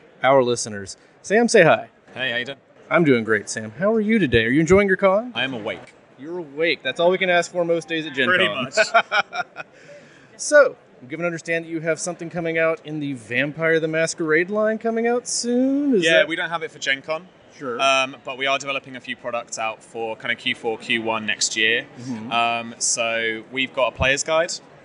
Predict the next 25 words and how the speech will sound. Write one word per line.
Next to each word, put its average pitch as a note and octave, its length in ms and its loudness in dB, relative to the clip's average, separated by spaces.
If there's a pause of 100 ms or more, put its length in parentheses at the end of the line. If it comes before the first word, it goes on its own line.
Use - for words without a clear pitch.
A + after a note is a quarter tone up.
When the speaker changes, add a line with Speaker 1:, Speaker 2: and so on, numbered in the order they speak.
(220)
Speaker 2:
coming D3+ 140 -8
out, F3 140 -4
which E3 80 -12
is D3+ 100 -6
all G3 80 -2
new E3 120 0
material, C#3+ 520 2 (480)
and B2+ 180 0
it's C3+ 100 -4
gonna C3+ 140 -6
expand C3 640 0
with A#2+ 140 -6
advice, A#2 640 0
uh, G#2+ 260 -8
a G#2+ 40 -10
few C3 180 -6
more B2 120 -10
kind B2 140 -6
of A#2 80 -6
rules, A#2+ 500 -6
and G#2+ 300 -8
some A2+ 160 -6
other G#2 80 -8
clan C3 260 -2
information C#3+ 540 0